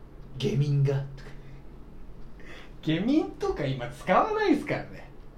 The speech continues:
Speaker 1: あ、そういうお高くじゃなくて、
Speaker 2: うん。
Speaker 1: 普通にお嬢様系。
Speaker 2: あー、なるほど。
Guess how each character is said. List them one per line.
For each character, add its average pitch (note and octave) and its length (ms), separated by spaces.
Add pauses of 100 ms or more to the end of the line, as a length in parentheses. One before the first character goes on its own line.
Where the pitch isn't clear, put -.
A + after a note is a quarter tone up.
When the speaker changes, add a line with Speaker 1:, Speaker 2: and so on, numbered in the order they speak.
(160)
Speaker 1:
あ、 A2 80
そ D3 160
う F3+ 40
い G3 140
う G3+ 320 (140)
お D3 100
高 D3+ 220 (600)
く E3 160
じ B2+ 100
ゃ A2+ 60
な A2 100
く - 80
て、 - 420
Speaker 2:
う D#3 40
ん。 D3+ 80 (140)
Speaker 1:
普 - 80
通 G3+ 200
に G3+ 260 (280)
お B2 80
嬢 B2+ 200
様 A2+ 340
系。 C4+ 100
Speaker 2:
あ - 20
ー、 C4 440
な A#3 100
る A3 120
ほ F#3+ 60
ど。 F#3 100